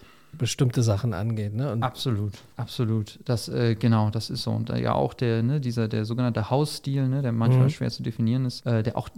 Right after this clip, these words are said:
Speaker 2: klar, der ändert sich, ne, alle fünf bis zehn Jahre so. Wenn man ein Heft aus den neunzigern anguckt, ne, aus den, aus den achtzigern, die sehen anders aus als, als jetzt. Aber Fakt bleibt, das ist eine Masse. Ja?
Speaker 1: Ja.
Speaker 2: Und wie du sagst, an der Masse sieht man sich irgendwann satt.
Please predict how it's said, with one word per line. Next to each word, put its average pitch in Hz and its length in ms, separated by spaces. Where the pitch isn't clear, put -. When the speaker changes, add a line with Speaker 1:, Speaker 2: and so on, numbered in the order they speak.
Speaker 2:
klar, 156 260
der 131 160
ändert 151 220
sich, 160 260
ne, 139 180
alle 127 140
fünf 139 280
bis - 200
zehn 123 220
Jahre 143 360
so. 165 220
Wenn 117 80
man 117 100
ein 113 60
Heft 123 180
aus 123 140
den 117 80
neunzigern 120 480
anguckt, 123 420
ne, 139 140
aus 120 160
den, 113 240
aus 113 140
den 113 220
achtzigern, 120 480
die 113 120
sehen 117 180
anders 117 300
aus 123 160
als, 127 160
als - 180
jetzt. 120 320
Aber - 280
Fakt - 440
bleibt, 120 580
das 113 260
ist - 220
eine 127 100
Masse. 127 400
Ja? 107 120
Speaker 1:
Ja. 156 220
Speaker 2:
Und 117 220
wie - 80
du 117 120
sagst, 107 340
an 120 80
der 110 80
Masse 117 320
sieht 113 180
man 113 140
sich 110 100
irgendwann 104 240
satt. 98 280